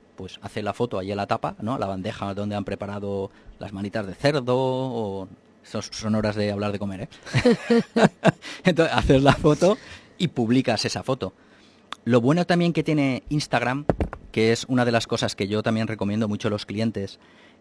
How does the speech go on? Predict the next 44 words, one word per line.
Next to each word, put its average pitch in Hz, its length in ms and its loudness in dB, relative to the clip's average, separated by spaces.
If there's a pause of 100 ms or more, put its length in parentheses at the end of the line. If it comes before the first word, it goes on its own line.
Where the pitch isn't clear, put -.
es 131 320 0
que 123 260 2
es, - 180 -4 (140)
aparte 127 340 2
de 123 360 2
que 117 80 -2
está - 100 -2
en 120 80 2
el 110 100 0
móvil 110 400 0
y 107 80 0
es 117 120 0
muy 120 100 2
fácil 113 380 -2
de 98 80 -6
usar, 113 400 -2 (460)
es 127 140 -4
que 143 120 2
nos 131 180 4
permite 135 720 2
el, 107 600 0 (220)
cuando 113 220 2
publicamos 107 500 -4
una 131 120 -2
foto, 131 340 -4 (320)
directamente 139 760 4
desde 104 400 0
Instagram, 131 540 0 (280)
la 110 200 -2
foto 135 420 -2 (120)
la 110 180 0
podemos 120 380 2
publicar 120 440 0
a, 113 340 0
a 110 120 -2
muchos 113 300 -2
sitios 110 300 -4
a 104 40 -2
la 101 80 -2
vez. 143 260 -6 (340)
Entonces 113 400 -4
esto 135 240 0
nos 120 160 0
da 113 420 2